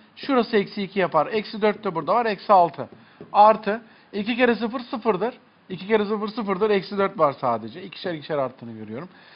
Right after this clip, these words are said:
İki kere bir, iki. Dört çıkar. Eksi iki. Gerçekten ikişer ikişer artı gözüküyor buradan. Eksi altıdan iki artmışım, eksi dört. Eksi dörtten iki artmışım, eksi iki gibi. Efendime söyleyeyim.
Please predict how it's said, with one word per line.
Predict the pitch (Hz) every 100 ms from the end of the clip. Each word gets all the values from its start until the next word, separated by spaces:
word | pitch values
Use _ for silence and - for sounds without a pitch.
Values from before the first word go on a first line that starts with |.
| - -
İki | 196 226
kere | 254 240
bir, | 277
iki. | 247 185 233 254 214
Dört | 226 226
çıkar. | 185 185 214 - - - _ -
Eksi | 160 - 147
iki. | 127 165
Gerçekten | 220 262 254 240 233
ikişer | 214 214 214
ikişer | 214 208
artı | 185 180 190 180
gözüküyor | 170 151 170 160 135
buradan. | 127 135 175 - - _
Eksi | 170 165 180
altıdan | 160 165 165
iki | 156 - 156
artmışım, | 143 135 - 131
eksi | 120 - 117
dört. | 151 - _ _ -
Eksi | 165 - 170
dörtten | 165 175 165
iki | 156 170
artmışım, | 151 151 - 135
eksi | 123 - 123
iki | - 160
gibi. | 165 156 156 _ _ _ - _ _ _
Efendime | 143 139 - 151 139 139 139
söyleyeyim. | - 135 123 139